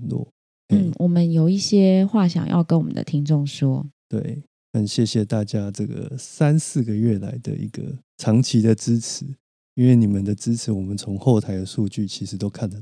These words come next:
Speaker 1: 到。
Speaker 2: 没有，就是真的谢谢大家，然后有留言的啊，我们都有看，然后真的很谢谢你们。
Speaker 1: 对，虽然我们没有在节目里面回复，可是我们是都有看到的，也很感谢大家，就是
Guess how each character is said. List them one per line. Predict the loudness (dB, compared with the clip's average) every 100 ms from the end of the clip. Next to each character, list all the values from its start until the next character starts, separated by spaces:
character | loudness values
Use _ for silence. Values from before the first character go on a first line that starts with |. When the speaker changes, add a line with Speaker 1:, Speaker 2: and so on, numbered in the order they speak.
| -14
Speaker 1:
到。 | -14 -14 -18 _
Speaker 2:
没 | 2
有， | 4
就 | 2 2
是 | 2
真 | 2 0
的 | 0
谢 | 0
谢 | 0 0
大 | 0 0
家， | 2
然 | 2
后 | 0 2
有 | 4 6
留 | 6 6
言 | 6 6 4
的 | 2
啊， | 2
我 | 2
们 | 0 0
都 | 4 6 6 4
有 | 2 -2
看， | -2 -4 -6 -6
然 | -2
后 | 0
真 | 0 2
的 | 2
很 | 2
谢 | 0
谢 | 0 0
你 | -2
们。 | -4 -8 -12 _ _ -8
Speaker 1:
对， | -6 -6 -10 -6
虽 | 0
然 | 0
我 | 0
们 | 0
没 | 0
有 | 0
在 | -2
节 | -2 -2 -2
目 | 0
里 | 0
面 | -2 -6
回 | -6 -10
复， | -8 -10
可 | -10
是 | -8 -6 -6 -8 _ _ _ _
我 | -10
们 | -10
是 | -8 -4
都 | -2
有 | -2
看 | -4 -6 -6
到 | -8 -10 -12
的， | -16 -16 _ _ _ -4
也 | -2
很 | -2
感 | -4 -6
谢 | -2 -2
大 | 0 -2
家， | -2 -4
就 | -6
是 | -6 -6 -6